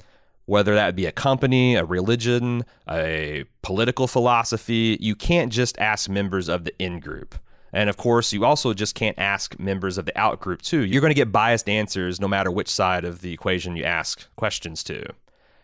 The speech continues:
And what I've been doing these last three years or so is trying to figure out what is actually true and what philosophy that I want to subscribe to.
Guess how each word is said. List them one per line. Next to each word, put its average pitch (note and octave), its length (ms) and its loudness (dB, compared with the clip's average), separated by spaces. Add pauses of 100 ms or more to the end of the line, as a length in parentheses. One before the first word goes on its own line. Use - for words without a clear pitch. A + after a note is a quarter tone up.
(120)
And G#2 120 -4
what A#2+ 220 4
I've E3+ 260 2
been F3 160 2
doing B2 480 4 (920)
these G#3 180 2
last A3+ 280 4
three E3 200 0
years B2+ 340 4
or F2+ 60 -2
so D#2 520 -2 (340)
is A2 140 0
trying F#3 280 2
to F3 80 2
figure C#3 320 2
out B2 280 4
what G2+ 480 0 (160)
is G2 280 -2
actually A2+ 500 0
true E2 540 -4 (180)
and G#2 140 0
what A#2+ 200 0
philosophy G#2+ 720 0
that G2 200 -4
I F#2 160 0
want F#2+ 300 2
to F2+ 80 -4
subscribe F#2 520 -2
to. - 280 -8